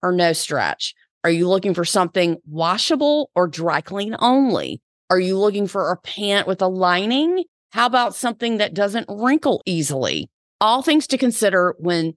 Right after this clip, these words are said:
comparing fabrics. Next is the waistband. Are you looking for a high-waisted pant,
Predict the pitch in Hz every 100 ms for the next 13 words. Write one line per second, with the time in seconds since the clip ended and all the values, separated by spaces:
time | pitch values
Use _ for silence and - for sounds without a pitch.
0 | - 170 175 156 147 139 - 135 - 73
1 | - - - _ _ 190 220 294 - 277
2 | 240 214 185 160 170 165 160 - - 127
3 | 95 80 73 - _ _ 190 202 190 202
4 | 214 202 196 185 185 220 220 226 220 214
5 | 190 - 214 226